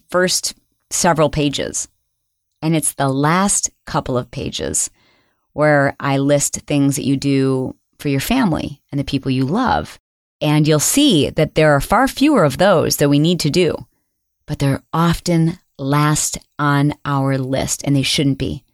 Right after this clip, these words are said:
And, but I put them in that order specifically to make a point, and I want you to download this list, and I want you to go through it, because when you go through it, what I'll ask you to do, you'll see that there's columns, and you can say, "I do this,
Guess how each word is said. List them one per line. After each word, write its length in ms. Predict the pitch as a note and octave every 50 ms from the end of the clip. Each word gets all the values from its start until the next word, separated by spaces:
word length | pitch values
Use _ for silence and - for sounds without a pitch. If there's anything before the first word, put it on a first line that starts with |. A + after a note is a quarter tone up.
| _ _ _ _ _ _ _ _ _ _ _ _ _ _ -
And, 120 | - D3 -
but 100 | D#3+ D#3
I 80 | D#3
put 220 | D3+ - - A#3 A#3+
them 160 | - A3+ A3+
in 200 | A#3 - F#3+ F#3+
that 200 | F#3 F3 - -
order 220 | - D#3+ D#3 D3+ D3+
specifically 720 | - - - D#3 - - - F3+ E3 - D#3+ - C#3 C3 B2+
to 120 | - D3+
make 180 | D3 C#3 C#3 C#3
a 40 |
point, 360 | - - - - C#3 C3 - -
and 120 | C3+ C#3+
I 60 | C#3
want 300 | C#3 B2+ D#3+ E3 D#3+ -
you 80 | D3+ D#3+
to 120 | - -
download 440 | C#3+ - D3+ D3 D3 C#3+ C#3+ C#3 C3+
this 180 | C#3 C3+ - -
list, 260 | E3 F#3+ G3+ - -
and 120 | - D3+
I 80 | C#3+ C#3
want 240 | D3+ D3+ D3 - -
you 80 | -
to 20 | -
go 80 | C3+
through 200 | C3+ - - G3+
it, 80 | F#3+ G3
because 380 | E3 D3 - E3 D3+ D3+ - - - - - - -
when 160 | - F3+ F3+
you 100 | F3+ E3+
go 160 | D#3 F#3 F3
through 240 | E3 - - E4+ E4+
it, 180 | B3 F#3 - - - - - -
what 160 | - D#3+ E3+
I'll 140 | E3+ D#3+ - -
ask 340 | G3 G3+ G#3 G#3 - -
you 120 | G#3 G3 F#3
to 180 | - - G3
do, 240 | E3+ D3 G#3+ A3+ G3
you'll 160 | F3 D#3 D#3+
see 220 | D3+ - - A3+ F#3
that 120 | E3 D3
there's 200 | - D3 D3 C#3+
columns, 500 | - - - F#3+ F3+ D#3+ C#3 C#3+ C3+ -
and 80 | B2+ D3+
you 80 | D3+
can 160 | C#3 - D3+ C#3+
say, 220 | - D3+ C#3 -
"I 180 | - - C#3+ D3
do 260 | C#3+ B2 E3 G3 G#3 G#3+
this, 400 | A3 B3 C#4 C#4 - - -